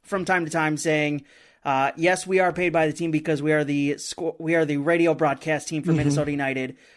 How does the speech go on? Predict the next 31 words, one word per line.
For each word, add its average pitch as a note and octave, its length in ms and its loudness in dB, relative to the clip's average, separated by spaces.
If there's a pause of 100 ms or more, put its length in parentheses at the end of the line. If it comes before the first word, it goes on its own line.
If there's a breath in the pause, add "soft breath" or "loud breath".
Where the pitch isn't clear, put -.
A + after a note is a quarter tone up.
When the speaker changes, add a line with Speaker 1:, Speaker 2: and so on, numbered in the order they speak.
(180 soft breath)
Speaker 1:
But D3+ 280 2 (100)
that F3 240 4
is, E3 280 -2
we E3+ 140 -2
get F3 160 -2
paid F3+ 180 -4
by E3 140 4
the D#3 40 0
team D#3 220 -4
for D#3+ 100 -2
those E3 240 2
games. C#3+ 300 -4
We D3+ 80 0
don't E3 140 -2
get D#3+ 120 -2
paid D#3 200 -2
by D3+ 100 -2
the C3 80 -6
team D3+ 220 -4
for C#3 100 -8
this. C#3 380 -4 (1000 soft breath)
I D#3+ 60 -2
mean, C#3+ 340 -2
there's, G#3+ 280 6
there's A#3 200 6
always G#3 340 8
that E3 200 4
line, D#3 480 0 (720)
and D#3+ 320 2
there's E3 160 0
not G3 280 2